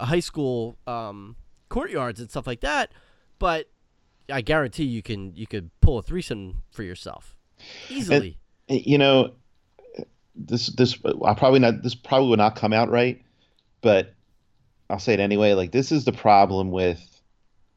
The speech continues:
Speaker 2: not the Me Too movement in general, but the idea of, you know, the, the real women that are abused in the industry, for every one of them, there's twenty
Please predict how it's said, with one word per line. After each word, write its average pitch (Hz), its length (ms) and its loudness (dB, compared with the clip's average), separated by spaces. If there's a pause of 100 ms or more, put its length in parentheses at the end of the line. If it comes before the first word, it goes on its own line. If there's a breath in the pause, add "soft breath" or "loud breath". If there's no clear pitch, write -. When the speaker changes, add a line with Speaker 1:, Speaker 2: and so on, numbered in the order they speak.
(200)
Speaker 2:
not 196 180 4
the 147 80 4
Me 123 240 4
Too 117 300 -2
movement 98 520 0 (160)
in 95 140 -6
general, 95 400 0
but 90 220 -2
the 107 140 2
idea 110 600 4
of, 90 480 0 (1080)
you 123 120 2
know, 104 280 2 (120)
the, 120 160 2
the 120 220 0
real 139 340 4
women 135 320 0
that 107 100 -2
are 104 120 -2
abused 113 500 -2
in 101 60 -4
the 98 100 -4
industry, 87 760 -2 (1500)
for 117 260 6
every 131 260 6
one 143 160 4
of 117 120 4
them, 101 420 2
there's 101 280 -2
twenty 113 640 0